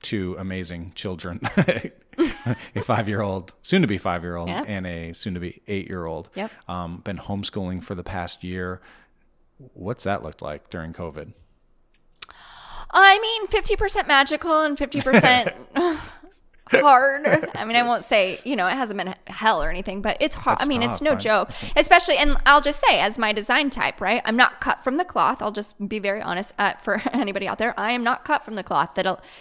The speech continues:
Speaker 2: that really makes me flourish by being around my children or anybody all the time.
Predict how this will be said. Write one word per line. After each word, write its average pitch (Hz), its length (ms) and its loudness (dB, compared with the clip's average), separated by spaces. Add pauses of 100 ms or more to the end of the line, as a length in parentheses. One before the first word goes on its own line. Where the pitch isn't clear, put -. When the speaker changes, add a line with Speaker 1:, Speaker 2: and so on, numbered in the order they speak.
Speaker 2:
that - 160 0
really 208 560 0 (180)
makes - 240 -4
me 220 140 -6
flourish 220 640 0
by 202 160 -2
being 196 320 -4
around 185 480 -4
my 196 120 -4
children 202 360 -4
or 202 240 0 (200)
anybody 208 840 0 (720)
all 196 140 2
the 190 80 -2
time. 202 440 -4